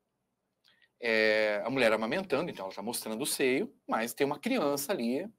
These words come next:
né, sendo amamentada e tudo mais. Isso não é considerado, e não é mesmo, né?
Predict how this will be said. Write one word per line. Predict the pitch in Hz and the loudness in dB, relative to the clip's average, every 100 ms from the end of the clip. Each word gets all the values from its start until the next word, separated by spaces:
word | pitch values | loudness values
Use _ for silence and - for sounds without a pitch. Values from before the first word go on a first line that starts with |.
| _ _ | _ _
né, | 120 | -12
sendo | 156 101 104 | -10 -8 -4
amamentada | 113 120 147 156 120 123 135 | -2 0 -2 -2 4 4 4
e | |
tudo | - 143 | 2 0
mais. | 143 135 - - - - | 2 2 -2 -16 -12 0
Isso | 196 - 277 | 0 0 -2
não | 349 | 2
é | 131 | 2
considerado, | - 151 - 175 156 143 | 2 -2 2 8 8 8
e | |
não | 117 101 | -2 -2
é | |
mesmo, | 139 120 - 104 | -2 -2 -2 -8
né? | 110 | -16